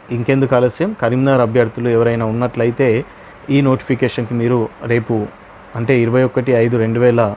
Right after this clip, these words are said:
ఇరవైలోగా మీరు అప్లై చేసుకోవాల్సిందిగా కోరడం జరుగుతుంది. ఈ వీడియో మీకు నచ్చినట్లయితే లైక్ చేయండి, అదేవిధంగా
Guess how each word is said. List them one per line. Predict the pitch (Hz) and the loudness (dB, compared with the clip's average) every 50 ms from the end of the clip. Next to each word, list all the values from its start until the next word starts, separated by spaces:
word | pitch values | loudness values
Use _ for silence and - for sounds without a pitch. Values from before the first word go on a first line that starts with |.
| - - - 120 | -10 -8 -6 -4
ఇరవైలోగా | 113 123 131 131 123 117 117 120 117 127 117 107 107 113 | -2 0 0 2 2 2 2 2 2 2 0 0 -2 -4
మీరు | 117 113 113 107 104 | -4 -2 -2 -2 -4
అప్లై | 101 - 120 120 113 - 110 | -4 -2 -2 -2 -2 -2 -4
చేసుకోవాల్సిందిగా | 110 - - - 117 113 107 - - 117 113 113 104 - | -6 -4 -2 -2 -2 -2 -2 -4 -4 -4 -4 -4 -2 -2
కోరడం | 113 113 110 113 113 110 110 | -2 -2 0 0 -2 -2 -2
జరుగుతుంది. | 101 107 98 - 107 107 131 190 269 - - - - - - - - - 123 123 | -2 -4 -6 -6 -6 -4 -2 -2 -2 -4 -6 -16 -20 -20 -20 -20 -10 -4 0 0
ఈ | 123 127 | 2 4
వీడియో | 131 135 151 151 143 143 | 4 4 4 4 2 2
మీకు | 131 135 127 117 | 0 -2 -2 -4
నచ్చినట్లయితే | 110 - - 135 127 - 117 117 117 - 131 120 117 104 101 - 120 113 | -4 -4 -4 -6 -4 -2 -2 -2 -2 0 0 0 0 0 -2 -4 -4 -2
లైక్ | 110 117 113 - - - | -2 -2 -2 -4 -6 -4
చేయండి, | 135 123 123 131 165 156 113 | -4 -2 -2 0 0 0 2
అదేవిధంగా | 107 120 120 120 117 117 117 117 120 127 | 2 2 2 0 0 0 0 0 0 0